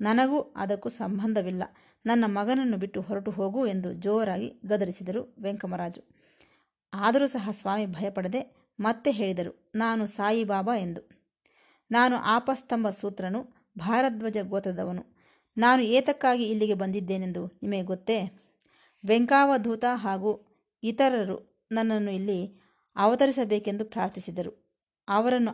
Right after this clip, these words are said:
ಆಶೀರ್ವದಿಸಲು ಬಂದಿದ್ದೇನೆ. ನಿಮ್ಮ ಕಷ್ಟಗಳನ್ನು ತೊಲಗಿಸುವುದಕ್ಕಾಗಿ ಬಂದಿದ್ದೇನೆ. ಪ್ರತಿ ಗುರುವಾರ ನನ್ನನ್ನು ಆರಾಧಿಸಿ ನಿಮ್ಮ ಮಗ-, ಮನೆಗಳನ್ನು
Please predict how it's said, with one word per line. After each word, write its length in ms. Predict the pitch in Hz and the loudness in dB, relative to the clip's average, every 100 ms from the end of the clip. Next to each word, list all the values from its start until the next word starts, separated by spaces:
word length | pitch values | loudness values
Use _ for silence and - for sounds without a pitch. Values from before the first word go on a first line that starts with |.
| - | 0
ಆಶೀರ್ವದಿಸಲು 720 | 190 226 277 262 214 208 190 | 0 0 0 0 0 -4 -6
ಬಂದಿದ್ದೇನೆ. 520 | 180 180 170 175 175 - _ _ _ _ 226 | -6 -6 -4 -4 -6 -10 _ _ _ _ 2
ನಿಮ್ಮ 220 | 247 233 | 4 4
ಕಷ್ಟಗಳನ್ನು 840 | 226 220 - 294 277 220 208 180 - _ - | 2 -2 2 2 2 0 -2 -4 -10 _ 0
ತೊಲಗಿಸುವುದಕ್ಕಾಗಿ 840 | 233 254 285 277 247 226 202 202 | 4 4 2 0 -2 -2 -2 -2
ಬಂದಿದ್ದೇನೆ. 560 | 190 170 170 180 180 185 - _ _ _ _ _ - | -4 -8 -6 -6 -4 -6 -12 _ _ _ _ _ 2
ಪ್ರತಿ 300 | 247 254 320 | 4 6 6
ಗುರುವಾರ 440 | 247 233 208 190 220 - _ _ _ - | 4 4 4 2 0 -2 _ _ _ 2
ನನ್ನನ್ನು 360 | 233 226 208 | 4 4 2
ಆರಾಧಿಸಿ 920 | - 196 214 208 196 180 185 - _ _ _ - | 0 2 4 2 0 -4 -8 -10 _ _ _ 0
ನಿಮ್ಮ 240 | 240 240 | 4 4
ಮಗ-, 400 | 220 208 208 - 220 | 4 0 -2 -4 0
ಮನೆಗಳನ್ನು 680 | 214 254 262 240 202 226 | 2 4 4 2 0 -4